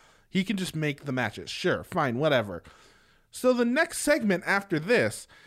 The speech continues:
is Adam Pearce coming up to The Miz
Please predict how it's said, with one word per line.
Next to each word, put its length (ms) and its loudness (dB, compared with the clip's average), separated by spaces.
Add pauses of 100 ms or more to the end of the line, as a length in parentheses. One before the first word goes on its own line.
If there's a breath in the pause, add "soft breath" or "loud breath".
(160 loud breath)
is 400 0 (240 soft breath)
Adam 360 2
Pearce 340 0
coming 340 0
up 160 -2
to 100 2
The 140 2
Miz 460 2